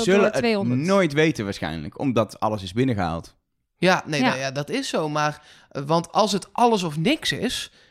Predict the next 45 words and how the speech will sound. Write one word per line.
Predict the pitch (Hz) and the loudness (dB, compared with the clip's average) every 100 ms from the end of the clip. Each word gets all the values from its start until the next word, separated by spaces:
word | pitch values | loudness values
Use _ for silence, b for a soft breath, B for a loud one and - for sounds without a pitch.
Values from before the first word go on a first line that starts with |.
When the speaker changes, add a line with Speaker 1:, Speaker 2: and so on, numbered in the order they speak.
| b b | b b
Speaker 3:
ga | - 196 208 | -6 0 2
je | 202 | 2
als | - 160 | 0 0
mol | 160 220 185 202 233 b b b | 0 2 2 0 -4 b b b
veel | - - 254 196 | -8 2 2 4
beter | 214 294 247 | 2 2 0
je | 190 | 0
best | 165 233 233 | 0 0 0
doen | 202 | -2
om | 151 180 | -2 0
die | 165 | 2
laatste | 190 294 - 233 | 2 0 -2 0
niet | 202 175 | 0 -2
te | 147 | -2
vinden. | 139 127 | -2 -2
Speaker 1:
Ja, | |
maar | 165 151 | -2 -4
het | 156 | 0
was, | 165 185 - | 2 2 -2
dat | - 165 143 | -2 -2 0
was | 175 214 | -2 -2
volgens | 220 170 | -6 -6
mij | 151 147 | -4 -4
echt | 143 - - | -6 -10 -12
niet | 104 185 254 | 2 6 6
te | 160 139 | 4 2
doen | 226 226 | 4 4
in | 113 104 | 2 0
deze, | 92 87 87 - | -2 -6 -8 -2
om | 127 | 2
die | 123 | 2
laatste | 110 98 - | 0 -4 -4
niet | 90 90 | -6 -6
te | 85 | -8
vinden. | 90 85 - | -8 -6 -8
Speaker 3:
En | 180 | -8
als | 175 | -8
het | 180 - b | -10 -12 b
tweehonderd | - 196 202 190 170 | -2 0 2 0 -6
per | 160 | -6
foto | - 226 226 | 0 2 2
is, | 143 123 - - b | -4 -6 -8 -10 b
dan | 156 | -2
denk | 147 156 151 | 0 -4 -2
je, | 143 143 | -2 -4